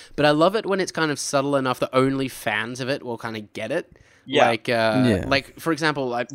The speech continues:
Speaker 1: my brother and I have a couple of Last of Us t-shirts that's just the Firefly logo sort of, like, on, on the print.
Speaker 3: There you go.
Speaker 1: And I like that. If you know the game, you'll know the shirt.
Speaker 3: Yeah.
Speaker 2: I think, um, in terms
Speaker 3: Yeah.
Speaker 2: of the pricing, like, six fifty-nine ninety-five, it is retail. Like, that's pretty much a Pro plus
Speaker 1: Sure.
Speaker 2: God of War.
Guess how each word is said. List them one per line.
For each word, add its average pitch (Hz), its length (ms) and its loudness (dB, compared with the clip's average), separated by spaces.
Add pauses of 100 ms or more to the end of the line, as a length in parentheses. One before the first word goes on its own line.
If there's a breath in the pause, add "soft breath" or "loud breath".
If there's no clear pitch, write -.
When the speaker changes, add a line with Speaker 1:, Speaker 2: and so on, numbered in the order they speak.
(120)
Speaker 1:
my 139 140 0
brother 131 220 0
and 120 100 -2
I 110 120 2
have 120 120 -2
a 120 60 -6
couple 120 260 -4
of 104 80 -6
Last 127 240 -2
of 120 80 -10
Us 113 100 -8
t-shirts 107 360 -6
that's 117 160 -8
just - 240 -2
the 123 80 -8
Firefly 113 560 2
logo 107 400 -8
sort 104 160 -8
of, 104 80 -10
like, 104 240 -8
on, 107 100 -16 (160)
on 110 140 -6
the 107 80 -8
print. 98 320 -6
Speaker 3:
There 98 80 0
you 104 180 0
go. 123 220 0
Speaker 1:
And 120 180 -4
I 127 120 -4
like 180 200 0
that. 87 220 -14
If 117 100 -12
you 139 60 -2
know 175 100 0
the 170 80 -6
game, 113 300 -6
you'll 156 160 -4
know 175 180 -6
the 175 80 -6
shirt. - 300 -8 (640)
Speaker 3:
Yeah. 120 420 -2
Speaker 2:
I 165 60 2
think, 220 320 -2
um, 151 200 2
in 139 100 -6
terms - 280 2
Speaker 3:
Yeah. 120 60 -4
Speaker 2:
of 107 220 -14
the 117 80 -6
pricing, 117 540 2
like, 107 260 -2
six - 260 -6
fifty-nine 131 380 -2
ninety-five, 107 540 -2
it 131 80 0
is 139 160 0
retail. 120 560 2
Like, 110 160 0
that's 110 160 -6
pretty 127 160 -8
much 104 240 -8
a 120 60 -8
Pro 110 440 0
plus - 320 -2
Speaker 1:
Sure. 101 460 -4
Speaker 2:
God 113 160 -2
of 107 120 -10
War. 127 300 2